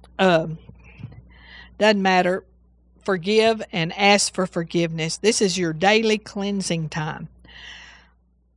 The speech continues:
You know, I believe in repentance. I believe that you're supposed to repent. I don't, I, I know that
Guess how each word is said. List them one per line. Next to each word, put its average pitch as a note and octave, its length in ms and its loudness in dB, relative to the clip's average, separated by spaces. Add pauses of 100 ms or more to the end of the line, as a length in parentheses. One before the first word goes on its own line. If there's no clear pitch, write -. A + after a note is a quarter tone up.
(280)
You F#3+ 140 0
know, E3 320 2 (1300)
I A#3 180 4
believe B3+ 340 6
in G#3 120 2
repentance. F#3+ 800 -2 (1600)
I F#3+ 160 4
believe G#3+ 440 4
that G3 260 2
you're F#3+ 160 2
supposed G3 600 0
to E3 80 -4
repent. D#3 500 -6
I G#3 180 2
don't, D4 260 2 (360)
I, G#3 260 0 (180)
I A3+ 320 2
know A3 560 2
that F#3 360 -6